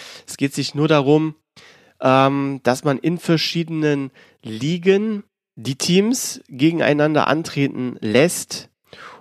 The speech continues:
und ja, seine, seine Kilometer da, äh, eintragen kann und eine schöne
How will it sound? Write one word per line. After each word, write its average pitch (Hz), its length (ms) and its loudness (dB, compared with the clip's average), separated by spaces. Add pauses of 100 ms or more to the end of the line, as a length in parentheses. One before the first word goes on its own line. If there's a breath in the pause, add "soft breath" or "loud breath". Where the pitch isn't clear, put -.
(160 loud breath)
und 135 800 0 (260)
ja, 117 200 4
seine, 117 380 2
seine 117 200 -4
Kilometer 127 520 0
da, 85 300 -2
äh, 87 200 -6 (100)
eintragen 80 640 -10 (280)
kann 120 420 -8 (300 loud breath)
und 123 140 -6
eine 113 120 -4
schöne 143 440 4